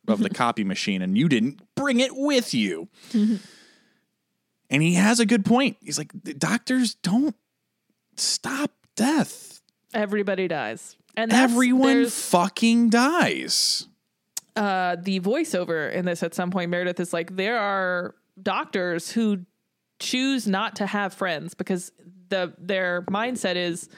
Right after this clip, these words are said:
Speaker 2: 'This is just someone that I will have to be sad about dying at some point.'" Which is a
Speaker 1: And
Speaker 2: sad way to
Speaker 1: that's
Speaker 2: live. <laughs>
Speaker 1: It is a sad way to live. It's, but that is life.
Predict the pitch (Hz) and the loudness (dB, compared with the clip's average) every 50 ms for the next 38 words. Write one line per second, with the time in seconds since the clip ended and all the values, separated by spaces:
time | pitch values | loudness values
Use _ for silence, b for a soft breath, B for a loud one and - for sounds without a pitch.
0 | B B B - 202 196 - 220 190 - - - 214 202 214 214 - - - - | B B B -4 -4 -2 0 -2 -2 -2 -4 -2 -2 -2 -2 -2 -6 -10 -12 -10
1 | - - 208 208 202 202 196 185 185 185 180 180 170 165 170 175 175 175 175 175 | -4 -2 -2 0 0 0 0 0 0 0 0 0 0 0 0 0 0 0 -2 0
2 | 190 170 170 - - 170 175 165 160 - 180 165 160 160 160 156 160 160 165 151 | -2 -2 -4 -4 -6 -4 -4 -2 -2 -2 -2 0 0 -2 -2 -2 -4 -2 -4 -4
3 | 143 151 151 147 - 120 - - - - - - 71 67 - _ _ _ _ _ | -6 -6 -10 -12 -14 -12 -10 -10 -10 -10 -8 -10 -10 -10 -10 _ _ _ _ _
4 | _ _ _ _ _ _ _ _ _ _ _ _ _ _ _ _ _ _ _ _ | _ _ _ _ _ _ _ _ _ _ _ _ _ _ _ _ _ _ _ _
5 | _ _ _ _ _ _ _ _ _ _ _ _ - 202 - 240 220 247 247 247 | _ _ _ _ _ _ _ _ _ _ _ _ -8 -6 -4 -4 -2 -2 0 2
6 | - 135 170 233 247 233 220 208 208 190 156 - - - - - 214 196 - - | 4 4 4 4 2 2 0 0 0 -2 -4 -6 -12 -18 -20 -20 -20 -20 -18 -16
7 | - - - - 170 185 240 254 254 175 - - 95 85 85 87 85 82 85 80 | -16 -12 -6 0 2 2 4 4 4 2 2 2 -2 -2 -4 -6 -6 -8 -8 -10
8 | 73 57 - - B B B B B B B B B B B B B B B B | -10 -12 -14 -18 B B B B B B B B B B B B B B B B
9 | B _ _ - 185 196 190 - - - - _ _ _ _ _ _ - 180 180 | B _ _ 2 2 4 4 2 0 0 -2 _ _ _ _ _ _ -4 -2 0
10 | - 175 190 220 233 185 131 104 101 131 196 240 - 98 - - - - - - | 4 4 6 6 6 4 4 2 2 2 2 2 2 0 -4 -8 -10 -10 -12 -14